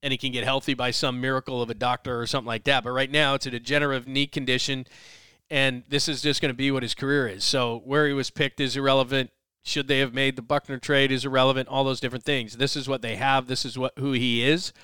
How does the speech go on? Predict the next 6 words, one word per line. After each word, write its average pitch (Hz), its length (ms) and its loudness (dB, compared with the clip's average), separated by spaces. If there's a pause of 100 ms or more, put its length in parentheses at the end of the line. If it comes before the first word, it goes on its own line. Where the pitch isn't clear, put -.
(600)
Uh, 117 340 2
and 127 420 0
really, 139 480 2 (140)
losing 143 440 2
Kevin 131 380 0
Givens, 123 600 0